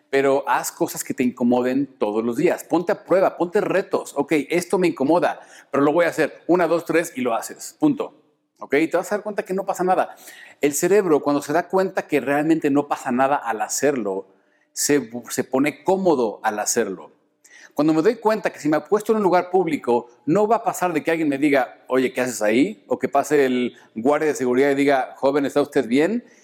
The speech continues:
y yo le diga, "Sí, estoy contemplando el techo", y me diga, "Es que usted no puede estar aquí". "Ah, bueno, disculpe, con permiso". Es lo peor que puede pasar. Voy a llegar a mi casa y voy a decir, "Eso estuvo chistoso, estuvo divertido". Cuando el cerebro se da cuenta de que no estás en peligro de morir haciendo cosas,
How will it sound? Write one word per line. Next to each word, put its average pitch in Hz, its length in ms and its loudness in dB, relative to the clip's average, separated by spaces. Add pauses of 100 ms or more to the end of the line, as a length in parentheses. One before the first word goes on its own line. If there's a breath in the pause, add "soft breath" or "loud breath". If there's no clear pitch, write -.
(140 soft breath)
y - 80 4
yo 165 80 6
le 175 80 0
diga, 170 640 0
"Sí, 311 360 2
estoy 202 180 -2
contemplando 160 1000 0
el 127 240 -2
techo", 151 640 -2
y 117 80 -6
me 120 100 0
diga, 139 260 2
"Es 143 200 -8
que 156 100 -8
usted 147 140 -2
no 147 120 0
puede 151 140 2
estar 151 160 0
aquí". 170 300 -4
"Ah, 175 300 -2
bueno, 151 180 0 (200)
disculpe, 107 460 -6
con 98 160 -10
permiso". 90 300 -16 (500 loud breath)
Es 277 120 4
lo 214 100 2
peor 214 180 2
que 185 80 -4
puede 190 220 2
pasar. 180 320 -2
Voy 175 140 -2
a - 0 -
llegar 175 160 2
a 170 40 0
mi 139 120 -4
casa 175 240 -4
y - 20 -4
voy 165 100 2
a - 20 4
decir, 151 260 -2
"Eso 143 160 -2
estuvo 135 240 0
chistoso, 127 440 -2
estuvo 131 240 0
divertido". 113 460 0 (300 loud breath)
Cuando 147 180 2
el 143 60 0
cerebro 156 300 0
se - 120 -8
da 147 160 -2
cuenta 147 380 0
de 104 100 -6
que 120 80 -4
no 131 80 2
estás 135 160 -2
en 123 80 -4
peligro 123 360 2
de 113 80 -4
morir 107 420 0
haciendo 127 440 -4
cosas, 107 680 -2